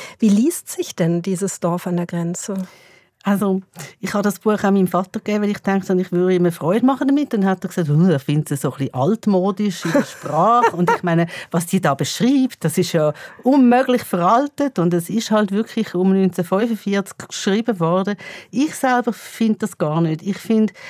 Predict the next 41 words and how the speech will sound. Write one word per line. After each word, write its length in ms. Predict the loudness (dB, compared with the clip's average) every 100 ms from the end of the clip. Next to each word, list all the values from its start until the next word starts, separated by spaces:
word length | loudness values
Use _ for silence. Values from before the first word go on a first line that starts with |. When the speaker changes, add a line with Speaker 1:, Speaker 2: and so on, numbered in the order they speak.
| -18 -20 _ -4
Speaker 2:
es 160 | -2
ist 160 | 0 -2
ein 60 | 0
bisschen 320 | -2 0 0
wie 80 | 2
wenn 180 | 4 4
man 100 | 4
würde 180 | 2
fliessen 920 | 0 2 4 4 2 0 -2 0 -4 -6
beim 220 | 0 2
Lesen. 720 | 2 2 -2 -2 -4 -4 -4 2
Man 180 | 4 6
merkt 500 | 4 2 0 -8 -2
gar 240 | 2 4
nicht, 240 | 2 0 -2
dass 140 | -2
jemand 280 | -2 -4 -8
erzählt. 520 | -8 -4 -2 0 -4
Das 100 | -4
finde 200 | 0 2
ich 40 |
Speaker 1:
Mhm. 140 | 2 0
Speaker 2:
auch 40 |
so 60 | -2
toll. 400 | -2 0 0 0
Also 220 | -2 -2
es 80 | -4
ist 120 | -2
nicht 200 | -2 -2
der 60 | -4
Blick 280 | -4 -4
von 140 | -4 -2
außen 400 | -2 -4 -2 0
oder 160 | 0 -2
von 140 | -4
oben. 320 | -4 -2 -2 -4 -12 -20 -8
Man 120 | -2 0
ist 80 | 0
einfach 400 | 0 0 -2 -8 -12 -14 -2
mit 220 | 0 0 -4 -6
drin. 400 | -2 2 2